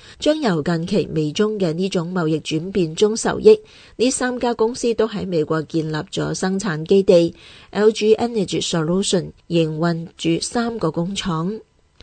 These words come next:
包括位於密歇根州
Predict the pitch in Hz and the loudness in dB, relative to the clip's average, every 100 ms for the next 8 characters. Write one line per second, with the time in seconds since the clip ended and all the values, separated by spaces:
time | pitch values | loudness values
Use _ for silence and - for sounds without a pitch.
0 | - - - - 226 220 - 185 175 160 | -20 -20 -18 0 2 2 0 0 0 -2
1 | - 190 196 175 - - 190 214 220 - | 2 2 2 0 -2 0 0 -2 -4 2
2 | 233 240 | 2 2